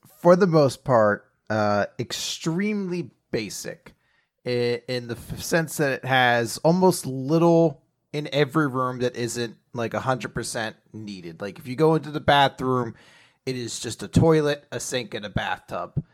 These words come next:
and maybe a towel somewhere. Uh, like, the living room just has, like, a seat,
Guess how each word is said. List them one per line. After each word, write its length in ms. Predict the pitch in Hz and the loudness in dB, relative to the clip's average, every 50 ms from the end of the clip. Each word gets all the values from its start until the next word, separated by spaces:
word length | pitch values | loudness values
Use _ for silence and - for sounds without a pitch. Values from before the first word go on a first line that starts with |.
| _ _ _ _ _ _ _ _ _ - | _ _ _ _ _ _ _ _ _ -12
and 300 | - 113 113 110 104 113 | -10 -8 -8 -8 -6 -4
maybe 340 | 120 123 - 127 135 - - | -4 -4 -4 -4 -8 -8 -8
a 160 | 123 131 127 113 | -8 -8 -8 -8
towel 400 | - - 107 107 98 92 95 95 | -10 -8 -4 -4 -4 -4 -4 -6
somewhere. 680 | - - 87 87 87 85 87 85 82 82 90 95 - _ _ _ _ _ _ _ - | -6 -8 -8 -8 -6 -8 -6 -6 -4 -4 -4 -6 -8 _ _ _ _ _ _ _ -10
Uh, 380 | - 95 95 92 92 95 95 92 | -8 -6 -6 -4 -6 -6 -8 -8
like, 280 | 95 104 107 98 _ - | -8 -10 -12 -12 _ -14
the 80 | - | -8
living 300 | 123 135 135 123 127 127 | -4 -2 -2 -2 -2 -4
room 160 | 127 123 120 110 | -6 -6 -6 -6
just 180 | 123 120 - | -8 -6 -2
has, 400 | - 135 120 117 117 - - - _ _ _ _ - | 0 0 0 0 -2 -4 -8 -14 _ _ _ _ -10
like, 300 | 120 113 107 - - _ _ _ _ - | -10 -10 -10 -12 -18 _ _ _ _ -6
a 100 | 123 135 | -6 -6
seat, 560 | 131 - - - 135 131 127 - - - - | -6 -6 -8 -6 -6 -8 -8 -8 -8 -8 -8